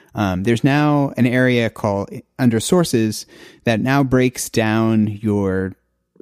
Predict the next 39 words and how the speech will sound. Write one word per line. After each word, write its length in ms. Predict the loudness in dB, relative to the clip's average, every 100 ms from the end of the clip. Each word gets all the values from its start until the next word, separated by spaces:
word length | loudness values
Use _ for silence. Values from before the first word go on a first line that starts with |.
| _
all 140 | 0
kinds, 180 | 4 4
all 220 | 6 4
the 80 | 4
different 260 | 0 0 2
metrics, 520 | 0 -2 -10 -8 -6
all 140 | -2
the, 100 | -2
and 220 | -2 0 2
so 120 | 4
you 160 | 4
get 180 | 2 0
things 240 | 0 0 0
like 180 | -2
impressions, 720 | -2 0 0 2 0 0 -4 -10 -20 -20 -4
uh, 120 | -2
which 160 | -2
is 40 | 0
the 80 | 2
number 160 | 2
of 80 | -2
times 400 | -4 -2 0 0
that 140 | -2
your 80 | -2
app 140 | -2 -4
was 120 | -4
viewed, 500 | 2 2 2 0 -6 _ _ _ -2
um, 220 | 0 2
in 80 | 2
the 100 | 0
App 140 | -4
Store, 520 | -4 -4 -2 -4 -8 -10 -6
uh, 200 | -4 -4
you 100 | -4
know, 200 | -4 -6
in 120 | -2 0
all 120 | 0
kinds 280 | 0 -2 -2
of 480 | -4 -6 -12 -20